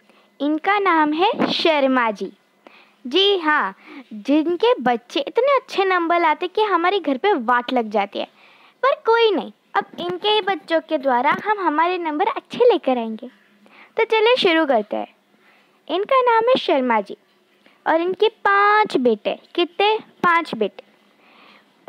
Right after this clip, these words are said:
और उन पांच बेटों का नाम है क्रिया विशेषण,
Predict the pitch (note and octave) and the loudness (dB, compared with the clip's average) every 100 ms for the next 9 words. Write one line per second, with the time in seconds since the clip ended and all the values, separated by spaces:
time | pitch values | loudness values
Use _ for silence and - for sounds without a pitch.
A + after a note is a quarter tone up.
0 | - C4+ D4 D4 - D#4 G#4 E4+ C#4 B3+ | -2 -2 0 -4 -2 -2 -2 -4 -4 0
1 | C#4 C4+ B3+ A3+ G#3+ A3 C4 G4 - - | -2 0 0 0 -2 0 0 0 -6 -16
2 | - - - - - _ _ _ _ _ | -18 -16 -18 -20 -20 _ _ _ _ _
3 | _ - F4 E4+ D4 B3 B3+ C#4 B3 A#3 | _ -2 2 2 2 2 0 2 2 2
4 | - C#4+ F#4+ | 0 0 0